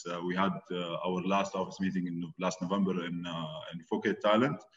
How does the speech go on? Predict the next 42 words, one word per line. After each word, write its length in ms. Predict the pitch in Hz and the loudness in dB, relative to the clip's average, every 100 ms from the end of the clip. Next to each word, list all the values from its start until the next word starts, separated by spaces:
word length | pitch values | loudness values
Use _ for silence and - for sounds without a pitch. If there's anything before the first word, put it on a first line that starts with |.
| _ _ _ _ - | _ _ _ _ -6
Uh, 260 | 85 85 | -4 -2
this 120 | 90 87 | -2 0
is 60 | |
one 100 | 95 | 0
of 100 | 90 | 0
the 80 | 85 | -2
pictures 300 | 104 95 92 | -2 -2 0
over 100 | 92 | 0
there. 180 | 95 92 | 2 2
We 160 | 90 90 | 0 -2
took 180 | 98 - | -4 -2
a 40 | |
boat. 220 | 90 101 - - - _ 85 | 0 0 0 -8 -16 _ -8
Uh, 180 | 85 | -6
it 60 | 85 | -4
was, 380 | 87 82 78 80 | -4 -4 -6 -6
uh, 100 | 87 82 | -6 -4
pretty 180 | 95 95 | -4 0
nice. 240 | 104 131 - - _ - _ - | 2 2 -2 -12 _ -20 _ 0
Why 200 | 104 123 | 8 8
Roland 240 | 123 127 120 | 10 10 10
Berger? 340 | 131 139 143 | 10 8 6
For 100 | - | 8
me 120 | 117 123 | 10 10
personally, 460 | 123 123 120 127 | 8 6 8 6
the 300 | 110 98 95 - | 6 2 0 0
w-, 220 | 98 107 110 | 2 2 4
great 240 | 107 120 117 | 6 6 6
work 180 | 113 110 | 4 4
atmosphere. 500 | 104 95 - 107 117 - - | 2 -2 0 2 2 -2 -8
Um, 340 | 92 90 85 - | -4 -4 -4 -8
you 120 | 90 95 | -4 4
really, 180 | 110 101 | 6 6
like, 160 | 95 - _ 92 | 4 0 _ -10
across 300 | - 110 107 | 2 2 4
all 160 | 113 107 | 4 4
levels. 400 | 104 101 104 92 | 4 2 0 0
I 60 | |
have, 160 | 92 98 | 2 0
uh, 360 | 87 82 87 87 | 0 -8 -4 -2
I 100 | 87 | 0
have 120 | 95 | -2